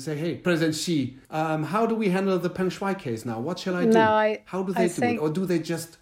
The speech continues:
Speaker 1: not talk about it and pretend there's nothing, like, n-, nothing going on? And then it's like the working levels, uh, of both organizations just, uh, checking out and, and,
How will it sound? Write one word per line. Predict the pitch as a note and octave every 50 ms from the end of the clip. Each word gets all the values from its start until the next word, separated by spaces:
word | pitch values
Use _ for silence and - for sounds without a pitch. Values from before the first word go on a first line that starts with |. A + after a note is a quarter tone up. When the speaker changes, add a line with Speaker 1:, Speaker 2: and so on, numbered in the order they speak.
| _ _ _ -
Speaker 1:
not | B2+ C3+ C#3+ D3 C#3 - -
talk | - - C3 A#2 A2+ -
about | A#2 F#2+ G2+ F#2+ F2+ E2+ E2+
it | F2 - - - _ _ _ _ _ _ _
and | - D3+ D3+
pretend | - E3+ D#3 D#3 - F#3 F3 F3 E3
there's | F3 E3 D#3 D#3 - E3
nothing, | E3 E3 D#3+ - E3 D3+ C#3 C#3 D3 D#3
like, | D3 C#3 C3+ B2+ - - - - - - C#3+ -
n-, | D3 D3+ D#3 D#3 D#3 D#3 D#3 D#3
nothing | D#3+ D#3+ D#3+ E3 D3 C#3
going | D3 D3 D3 D3
on? | D3+ D3+ C#3+ C3
And | C#3 C#3+
then | C#3+ D#3 D#3+ D#3+
it's | D3+ D3+ -
like | D3+ C#3 C#3 C#3 - - - - - - -
the | C3 C#3+
working | C#3 D3+ E3+ F3 F3 F3 - E3 C#3+ C3+ C3 C3 D3 D3+ C#3+ D3
levels, | D3+ C3+ C3+ B2+ B2 A2+ - - - - - - - - _ _ _
uh, | C#3+ C3 B2+ C3 C3+ -
of | D#3 C#3 C3 C3 - - - D#3+ C#3
both | A#2 D3+ D#3 D#3 D#3
organizations | D#3 D#3 D3 C#3+ D3 C#3 C3 A#2+ C#3 C#3 C#3 B2 - C#3 A#2+ A2+
just, | - - B2+ A#2+ A#2+ - -
uh, | C#3+ C3 B2 A#2+
checking | A#2 - - C#3 B2 - C#3+ C3 C3
out | B2 B2 B2 B2 A#2+ A#2+
and, | C3+ B2+ A#2 A2+ A2+ -
and, | - B2 A#2 A2 G#2+